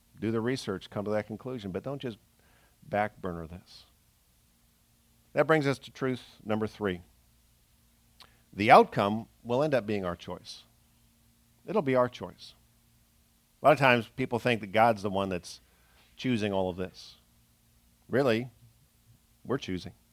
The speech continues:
Listen to the rich man's second request. His first request was the delivery of a drop of water across the great chasm. Can't be done.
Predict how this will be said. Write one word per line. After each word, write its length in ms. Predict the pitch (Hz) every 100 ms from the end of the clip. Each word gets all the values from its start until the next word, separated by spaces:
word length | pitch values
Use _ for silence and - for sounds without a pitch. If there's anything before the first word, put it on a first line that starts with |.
| _ _ _ _ _ _ _
Listen 220 | - 214 196
to 80 |
the 100 | 151
rich 220 | 127 147 -
man's 420 | 131 123 117 -
second 400 | - 170 175 110
request. 420 | 98 - 101 -
His 120 | 117
first 260 | - 240 -
request 480 | 131 - 123 120 -
was 280 | 117 110
the 100 | 117
delivery 400 | 101 117 147 135
of 80 | 120
a 40 | 107
drop 260 | 120 113
of 80 | 107
water 340 | 117 123 107
across 360 | 95 - 104 92
the 80 | 101
great 200 | 98 92
chasm. 400 | 113 98 85 78 _ _
Can't 200 | 98 82
be 80 | 85
done. 240 | 85 82